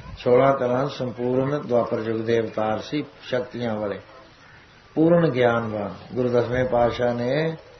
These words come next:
ਸਭ ਤੋਂ ਜ਼ਿਆਦਾ ਹਾਲ ਕ੍ਰਿਸ਼ਨ ਮਹਾਰਾਜ ਦਾ ਲਿਖਿਆ, ਅਠਾਈ ਸੌ ਤੇ ਉੱਤੇ ਛੰਦ ਲਿਖੇ ਨੇ। ਰਮਾਇਣ ਦੇ ਨਹੀਂ, ਰਮਾਇਣ ਦੇ ਪੌਣੇ ਕੁ ਦੋ ਸੌ ਨੇ, ਲੇਕਿਨ ਇਕੱਲੇ ਕ੍ਰਿਸ਼ਨ ਮਹਾਰਾਜ ਦੇ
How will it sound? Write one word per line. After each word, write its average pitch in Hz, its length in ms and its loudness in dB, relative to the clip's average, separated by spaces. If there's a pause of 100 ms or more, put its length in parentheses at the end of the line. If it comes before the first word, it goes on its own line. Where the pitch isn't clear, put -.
(440)
ਸਭ 165 380 4
ਤੋਂ 156 360 4
ਜ਼ਿਆਦਾ 117 480 6
ਹਾਲ 113 400 4
ਕ੍ਰਿਸ਼ਨ 127 360 -2
ਮਹਾਰਾਜ 107 440 0
ਦਾ 107 100 0
ਲਿਖਿਆ, 120 320 0
ਅਠਾਈ 123 440 0
ਸੌ 127 220 0
ਤੇ 135 200 0
ਉੱਤੇ 147 420 2
ਛੰਦ 110 300 -8
ਲਿਖੇ 104 280 -8
ਨੇ। 120 140 -10 (680)
ਰਮਾਇਣ 131 380 2
ਦੇ 143 140 4
ਨਹੀਂ, 165 160 2
ਰਮਾਇਣ 135 280 2
ਦੇ 135 160 0
ਪੌਣੇ 123 340 -2
ਕੁ 117 80 -4
ਦੋ 113 180 0
ਸੌ 110 240 0
ਨੇ, 98 100 -6 (920)
ਲੇਕਿਨ 156 320 4
ਇਕੱਲੇ 156 680 6
ਕ੍ਰਿਸ਼ਨ 147 320 2
ਮਹਾਰਾਜ 135 440 6
ਦੇ 123 320 2